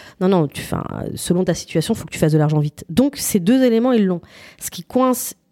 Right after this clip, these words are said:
et c'est pour ça, en fait, qu'ils, qu'on les voit pas popper, c'est la question du réseau,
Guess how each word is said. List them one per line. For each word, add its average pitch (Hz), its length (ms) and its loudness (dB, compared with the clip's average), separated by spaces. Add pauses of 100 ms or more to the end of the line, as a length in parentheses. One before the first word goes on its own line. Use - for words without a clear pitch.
et 165 80 -2
c'est 160 120 -2
pour - 240 -2
ça, 226 220 2
en 190 60 -4
fait, 180 180 -2
qu'ils, 143 360 -8
qu'on 151 200 -6
les 147 140 2
voit 143 160 2
pas 190 160 2
popper, 247 400 0 (1700)
c'est - 260 2
la 190 100 2
question 196 220 -2
du 165 120 2
réseau, 151 300 -2